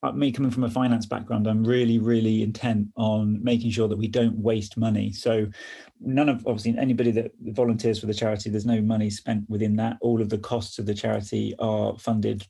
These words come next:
by ourselves. Um, we can run the charity, uh, per year on about a thousand pounds, and that's just things like website and admin stuff.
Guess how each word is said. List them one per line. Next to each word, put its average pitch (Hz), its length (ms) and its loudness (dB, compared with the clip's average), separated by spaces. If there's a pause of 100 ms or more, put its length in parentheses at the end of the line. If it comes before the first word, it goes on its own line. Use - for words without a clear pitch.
by 104 280 0
ourselves. - 640 -4 (340)
Um, 110 300 2
we 110 100 0
can 107 140 -2
run 113 180 2
the 107 60 0
charity, 107 640 -2 (240)
uh, 107 160 -2
per 113 180 -2
year 110 260 4
on 107 120 2
about 110 260 -2
a 107 40 -6
thousand 104 420 0
pounds, 117 320 -2
and 107 80 0
that's 110 160 -6
just 107 180 -8
things 101 220 -2
like 98 180 -4
website 104 460 -2
and 101 140 -2
admin 107 360 -2
stuff. 117 400 -6